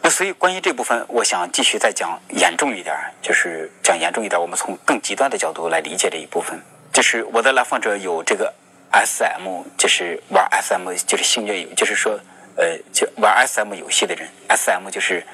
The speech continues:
性中的施，施虐和受虐。那么有一个严重的这个施虐狂，他就这样跟我讲过，就是他有一次在这个，就是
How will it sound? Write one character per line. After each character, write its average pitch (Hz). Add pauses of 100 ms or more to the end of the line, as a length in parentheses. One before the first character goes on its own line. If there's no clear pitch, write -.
(280)
性 -
中 92
的 - (180)
施， -
施 -
虐 120 (200)
和 -
受 -
虐。 82 (2250)
那 147
么 143
有 113
一 117
个 135 (140)
严 104
重 147
的 107
这 101
个 90
施 -
虐 151
狂， -
他 -
就 196
这 -
样 -
跟 -
我 165
讲 -
过， - (680)
就 -
是 160 (300)
他 156
有 104
一 -
次 - (220)
在 107
这 98
个， 85 (220)
就 -
是 87